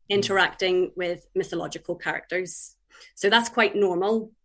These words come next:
Speaker 2: um, in mythology, just as a, as a starting point, that you would have a hi-, a grounded historical setting, and then you would have magical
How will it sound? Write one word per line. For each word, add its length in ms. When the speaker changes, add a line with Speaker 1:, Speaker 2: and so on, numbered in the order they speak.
Speaker 2:
um, 520
in 100
mythology, 680
just 360
as 180
a, 320
as 120
a 40
starting 420
point, 340
that 180
you 140
would 100
have 480
a 60
hi-, 160
a 80
grounded 420
historical 460
setting, 480
and 160
then 300
you 80
would 80
have 180
magical 680